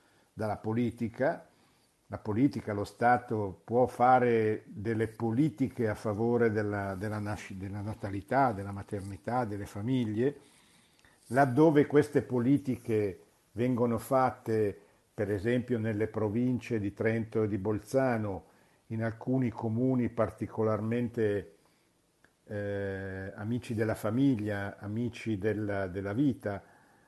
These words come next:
il trend è aumentato, ma non è mai arrivato alla sostituzione, perché ci sia un equilibrio è necessario, sarebbe necessario che ogni donna in età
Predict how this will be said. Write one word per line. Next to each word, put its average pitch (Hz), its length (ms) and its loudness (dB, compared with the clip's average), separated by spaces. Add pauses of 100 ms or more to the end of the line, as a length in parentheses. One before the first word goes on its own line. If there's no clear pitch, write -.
(640)
il 123 220 -8
trend 160 360 6
è 135 60 8
aumentato, 139 1200 4 (500)
ma 123 160 -2
non 151 160 4
è 160 60 6
mai 170 320 8
arrivato 131 1120 8
alla 110 200 -4
sostituzione, 107 960 0
perché - 360 -2
ci - 140 -8
sia 156 300 8
un 117 140 2
equilibrio 120 840 2
è 127 40 0
necessario, 123 1000 0 (260)
sarebbe 120 400 2
necessario 123 760 4
che 113 180 2
ogni 117 240 4
donna 123 500 4
in 101 160 0
età 107 580 4